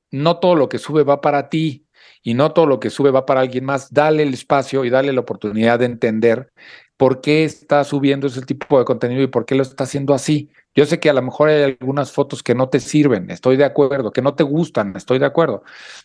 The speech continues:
pero también entiende qué es lo que está queriendo comunicar, porque, ¿sabes qué? Mi queridísimo Memo, te puedes dar cuenta de la situación en la que está tu hijo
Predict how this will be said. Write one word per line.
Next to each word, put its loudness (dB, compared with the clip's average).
pero 4
también 0
entiende -2
qué 4
es 2
lo 0
que -6
está -4
queriendo 0
comunicar, 0
porque, 0
¿sabes 0
qué? -2
Mi -8
queridísimo 0
Memo, -2
te -2
puedes 0
dar -2
cuenta -2
de 2
la 4
situación -2
en 0
la 0
que -10
está -2
tu 2
hijo 0